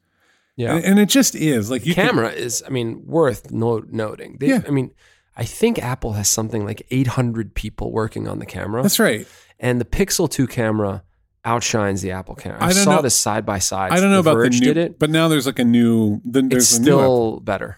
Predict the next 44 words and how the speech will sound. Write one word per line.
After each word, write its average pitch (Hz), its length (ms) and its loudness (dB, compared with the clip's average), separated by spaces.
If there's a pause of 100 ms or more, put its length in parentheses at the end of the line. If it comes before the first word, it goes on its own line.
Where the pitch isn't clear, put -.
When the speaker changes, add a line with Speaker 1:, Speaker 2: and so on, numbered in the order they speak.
(140)
Speaker 2:
I 135 120 -4
love 143 260 4
my 147 100 0
Speaker 1:
It's, - 220 0
it's, 147 200 -2
they've, 127 280 0
they've 127 240 2
really 131 480 4
killed 104 320 -2
it - 20 0
Speaker 2:
Look, 107 80 2
Speaker 1:
with - 60 0
Speaker 2:
it's 160 80 -2
Speaker 1:
the - 80 -2
Speaker 2:
been 170 80 4
Speaker 1:
camera. 156 120 2
Speaker 2:
wonderful 185 300 2
for 151 160 -2
taking 131 300 -2
pictures 117 380 -4
of 110 60 -2
my 107 120 -2
kids. 110 320 -6
I'm, 123 160 0
I'm 117 240 -2
sure 131 260 -2
Google 110 460 0
literally 117 400 0
knows 107 400 -2
everything 123 400 -2
bad 117 180 0
about 113 220 -2
me 107 160 -2
and 110 120 -2
will 107 120 -2
sell 110 260 -4
it 101 80 -4
to 117 100 -4
health 117 220 -2
insurance, 104 400 -6
but 120 160 -4
I 123 80 0
don't 131 140 -2
care. 107 200 -4